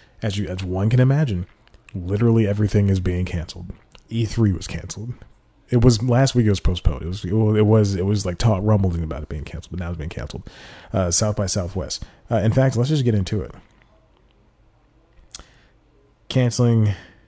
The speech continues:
Well, you know, oh, hold on. We'll talk about that. We'll talk about that in the second half. Uh, listen, I got, I got some first half stuff to talk about. <laughs> The show is done in halves. <laughs> The good stuff always in the second half,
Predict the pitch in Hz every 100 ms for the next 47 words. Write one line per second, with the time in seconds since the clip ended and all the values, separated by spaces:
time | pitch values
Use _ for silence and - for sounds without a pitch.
0 | _ _ _ - 165 175 165 151 175 175
1 | 160 151 127 98 139 135 104 92 87 76
2 | 151 139 120 101 82 - 82 - - -
3 | - - - - 101 95 101 90 95 80
4 | 71 80 76 - 92 107 95 80 - -
5 | - - 98 - - - - - - -
6 | - - - - - - - - 98 104
7 | 113 110 110 113 110 113 104 92 110 113
8 | - - 143 135 139 - _ _ - _
9 | _ - - - - 101 107 - 110 104
10 | - 110 107 98 90 87 - 85 80 82
11 | -